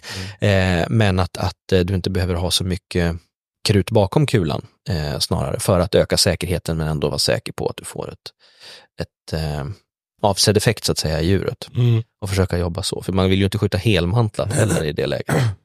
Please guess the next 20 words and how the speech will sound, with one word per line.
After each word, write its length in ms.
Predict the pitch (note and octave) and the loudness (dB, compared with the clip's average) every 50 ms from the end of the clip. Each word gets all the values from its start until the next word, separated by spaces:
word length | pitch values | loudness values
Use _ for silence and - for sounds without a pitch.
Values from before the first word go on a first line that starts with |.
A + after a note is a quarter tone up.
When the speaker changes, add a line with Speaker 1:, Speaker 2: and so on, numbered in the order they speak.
| _ _ _ _ _ _ _ _ _ _ _ _ _ _ _ - - - - - - - - - - - _ _ _ _ _ | _ _ _ _ _ _ _ _ _ _ _ _ _ _ _ -18 -16 -16 -16 -16 -18 -18 -20 -20 -20 -20 _ _ _ _ _
Speaker 2:
Ja. 440 | - - G2+ G#2+ A#2 C3+ E3 F#3 F3+ - | 0 2 4 6 6 6 4 2 -2 -2
Speaker 1:
Ja, 360 | - C3 C3 C3 C#3+ D#3 F3 | 0 2 4 6 6 6 4
nej 200 | F#3 F3+ F#3 F#3+ | 4 4 4 4
men 140 | F#3+ F#3+ F#3+ | 4 4 4
Erik, 380 | F#3 F#3 F3+ F3 F3 E3+ - - | 4 4 4 2 2 0 -6 -6
ehm, 680 | - E3+ E3 E3 E3 E3 E3 E3 D#3+ D#3 D3 C#3 D3+ D#3 | -2 0 2 2 2 0 -2 -4 -6 -8 -10 -12 -10 -4
jag 200 | D3+ D#3+ D#3+ D#3 | 0 2 2 2
tror 140 | - F3+ E3 | 2 0 0
att 100 | D3+ C#3+ | 0 0
vi 60 | D3 | -4
ska, 180 | D3 - - D3 | -4 -2 -2 -4
vi 180 | C#3 C#3 C3+ | -2 -2 -4
ska 180 | C3 - - D3 | -4 -4 -8 -8
faktiskt 260 | - - C3 - - | -6 -6 -8 -6 -4
börja 180 | - B2+ B2 A#2+ | -2 -2 -2 -2
gå 120 | A#2 B2 | -2 -4
in 160 | A#2+ A#2 A2+ | -4 -4 -4
för 120 | A2+ - B2 | -4 -4 -2
landning, 600 | A#2+ A#2+ A#2+ A2+ G#2+ A2 A#2+ C3+ C#3 C3+ C3+ C3 | -2 0 -2 -2 -2 -4 -4 -4 -4 -4 -4 -4
eh. 320 | C3 B2 A#2 A#2 A2+ A2 | -4 -4 -4 -4 -6 -6